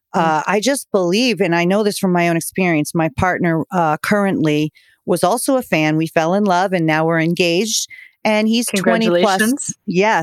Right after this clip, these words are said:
Speaker 2: thank you. He's twenty plus, uh, years younger than I am.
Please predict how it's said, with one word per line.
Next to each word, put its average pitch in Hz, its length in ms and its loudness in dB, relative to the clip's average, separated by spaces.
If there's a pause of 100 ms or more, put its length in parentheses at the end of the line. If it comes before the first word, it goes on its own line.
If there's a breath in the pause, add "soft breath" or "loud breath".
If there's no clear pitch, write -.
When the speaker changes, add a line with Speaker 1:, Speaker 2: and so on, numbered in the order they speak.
Speaker 2:
thank 196 240 0
you. 165 220 0 (400 loud breath)
He's 226 260 -2
twenty 220 300 0
plus, - 640 -2
uh, 175 220 2
years 180 360 0
younger 160 520 0 (100)
than 156 180 0
I 156 180 0
am. 120 340 -4